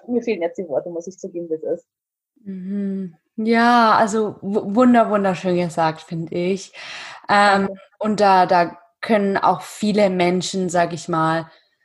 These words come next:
Speaker 2: auch sich definitiv was abschauen, finde ich. Da, ich glaub, je achtsamer wir ja auch un-, durch unser Leben gehen,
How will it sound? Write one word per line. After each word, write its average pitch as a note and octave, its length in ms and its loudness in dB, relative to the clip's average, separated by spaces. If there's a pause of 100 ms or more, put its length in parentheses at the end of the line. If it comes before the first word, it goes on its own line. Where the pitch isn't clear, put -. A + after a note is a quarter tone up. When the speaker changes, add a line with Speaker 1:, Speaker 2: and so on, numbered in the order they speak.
(680)
Speaker 2:
auch G#3+ 340 2
sich - 600 -4
definitiv G3+ 480 -2
was G3 200 -2
abschauen, A#3 720 2
finde A#3 320 -2
ich. G#3+ 340 -2
Da, F#3 460 2 (280)
ich - 160 -8
glaub, A#3 180 2
je A#3 160 2
achtsamer A#3+ 680 2
wir A#3 80 2
ja G#3+ 300 2
auch G3 180 -2 (120)
un-, F#3+ 280 -2
durch F#3+ 240 -2
unser F3+ 260 0
Leben A#3+ 440 2
gehen, E3 500 0